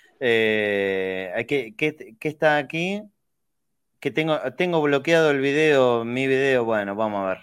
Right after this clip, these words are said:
va, vamos a ver cómo lo puedo solucionar. Quédate tranquila. Eh, sí, bueno, me ima-, me imaginé que podía correr riesgo de, de bloqueo el video que subí hoy. Después, después lo, lo haremos de nuevo.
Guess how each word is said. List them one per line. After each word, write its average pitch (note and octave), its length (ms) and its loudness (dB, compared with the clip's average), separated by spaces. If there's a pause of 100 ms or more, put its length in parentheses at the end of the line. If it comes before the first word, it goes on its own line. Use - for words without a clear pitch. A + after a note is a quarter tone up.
(180)
va, G#2+ 200 -4
vamos A2 200 -4
a G#2+ 40 -2
ver G#2+ 80 -6
cómo G2+ 180 -6
lo F#2+ 140 -6
puedo G2 200 -4
solucionar. F2 500 -12 (100)
Quédate F2 280 -8
tranquila. C#2 440 -20 (560)
Eh, F#2+ 1120 -2
sí, B2+ 380 2
bueno, B2 360 2
me C3 240 -2
ima-, D3 300 4
me D3+ 120 0
imaginé E3 400 2
que C#3 100 2
podía C3+ 280 2
correr B2+ 340 2
riesgo C3 280 2
de, A#2+ 280 2
de A#2 180 -2
bloqueo A#2 440 -2
el A2 60 -4
video A2+ 300 0
que A2 120 -8
subí G#2 300 -4
hoy. F#2 200 -6
Después, A#2 420 -2
después C3 300 0
lo, D3 260 4
lo C#3+ 160 6
haremos E3+ 340 6
de D3+ 100 4
nuevo. C3+ 340 2